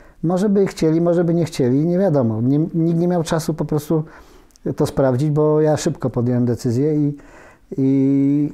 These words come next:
dla mnie to jest naprawdę, i to jest duże wyzwanie, bo ja nigdy nie byłem w pierwszej lidze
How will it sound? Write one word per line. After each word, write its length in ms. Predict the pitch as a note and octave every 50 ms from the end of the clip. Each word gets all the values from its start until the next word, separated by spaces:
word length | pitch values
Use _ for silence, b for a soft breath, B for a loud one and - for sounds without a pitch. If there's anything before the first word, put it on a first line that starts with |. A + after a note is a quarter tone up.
| -
dla 280 | D#3+ D#3 C#3 B2+ C3+ D3
mnie 180 | F#3 G#3+ A#3+ A#3+
to 100 | - A#3+
jest 140 | G#3+ F#3
naprawdę, 600 | G3+ F3+ - F#3+ F#3 E3+ E3 F3 E3+ E3+ E3 D#3 D#3 D3 - - - - - _ _ _ _ - - - _ _ _ _ - _ - G3+
i 100 | D#3+ -
to 180 | - C#3+ B2+
jest 200 | B2 B2 A#2+ A#2
duże 220 | A#2 A#2+ A#2+ C#3 D3+
wyzwanie, 460 | F#3+ G#3 - - C4+ D3+ A#2+ A#2+ A#2
bo 220 | A#2+ A#2+ A#2+ A#2+ B B B B B _ _ _ -
ja 160 | C3 C3 B2+
nigdy 260 | C3+ C#3+ C#3 A#2+ B2
nie 120 | B2 A#2+ A#2
byłem 180 | A#2 B2 A2+
w 40 | G#2
pierwszej 300 | - C3 A#2 - - A#2
lidze 340 | G#2+ G#2+ G#2 A2 A#2+ C3+